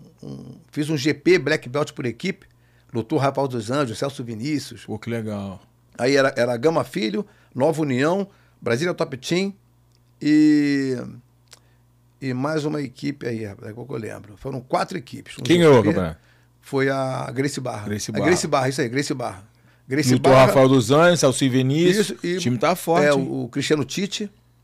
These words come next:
Speaker 1: e mais um também. Então, é, foi um evento que marcou realmente o Bruno, Bruno Bastos, né, a super luta, com o Riscado, se não me engano, enfim. E aí, o que eu fiz?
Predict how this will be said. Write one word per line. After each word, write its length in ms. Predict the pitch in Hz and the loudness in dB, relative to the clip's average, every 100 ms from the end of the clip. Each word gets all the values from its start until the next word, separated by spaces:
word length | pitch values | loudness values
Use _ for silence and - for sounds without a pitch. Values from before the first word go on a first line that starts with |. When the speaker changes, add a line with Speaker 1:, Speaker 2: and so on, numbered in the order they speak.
| _ _ | _ _
Speaker 1:
e 80 | 135 | -8
mais 220 | 151 139 | -4 -2
um 80 | 147 | -2
também. 260 | 160 135 104 _ _ - _ _ | -4 -8 -12 _ _ -20 _ _
Então, 380 | 165 190 208 - | 0 2 0 -2
é, 420 | 143 139 135 131 127 _ | -2 -2 -2 -4 -6 _
foi 120 | 175 | -2
um 100 | 180 | 2
evento 360 | 139 165 185 160 | 2 0 -2 -4
que 80 | |
marcou 360 | 180 175 - 175 | -4 -4 -2 0
realmente 500 | 170 156 139 170 170 | 0 0 0 -2 -6
o 20 | |
Bruno, 300 | 120 165 123 117 | -6 -4 -6 -10
Bruno 280 | 123 143 175 | -8 -6 -2
Bastos, 360 | 131 165 - 123 | 2 2 0 -6
né, 120 | 127 | -6
a 40 | |
super 300 | 123 147 123 | -6 -8 -8
luta, 380 | 113 156 143 - _ _ _ _ _ _ _ _ _ | -4 -4 -4 -16 _ _ _ _ _ _ _ _ _
com 560 | - 117 120 117 113 117 113 - _ _ _ _ _ _ _ | -10 -6 -4 -6 -8 -12 -18 -20 _ _ _ _ _ _ _
o 400 | - - 85 - | -18 -16 -18 -12
Riscado, 520 | 113 - - 123 127 | -10 -10 -6 -4 -4
se 100 | 113 | -6
não 80 | 110 | -12
me 80 | 107 | -12
engano, 260 | 104 123 156 | -10 -10 -10
enfim. 200 | - - _ _ _ - _ | -14 -20 _ _ _ -20 _
E 100 | 226 | -4
aí, 340 | 214 254 202 - | -2 -2 -4 -6
o 60 | 165 | -8
que 120 | 247 | -6
eu 220 | - - | -4 -4
fiz? 340 | - 107 - | -4 -12 -12